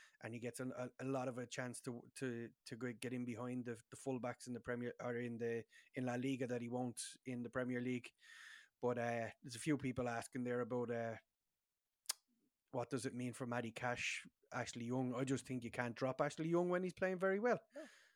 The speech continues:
Speaker 1: Not, nothing else, nothing more. If, if somebody is playing that well, he needs to be in the team, and he's, he's playing incredibly. So,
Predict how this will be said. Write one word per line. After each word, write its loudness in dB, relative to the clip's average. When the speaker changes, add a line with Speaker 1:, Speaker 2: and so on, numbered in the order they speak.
Speaker 1:
Not, 6
nothing 8
else, 10
nothing 8
more. 12
If, -2
if -2
somebody 2
is 0
playing 0
that 2
well, 2
he 0
needs -2
to -12
be -6
in -8
the -8
team, -8
and -4
he's, -10
he's -6
playing 0
incredibly. -8
So, -8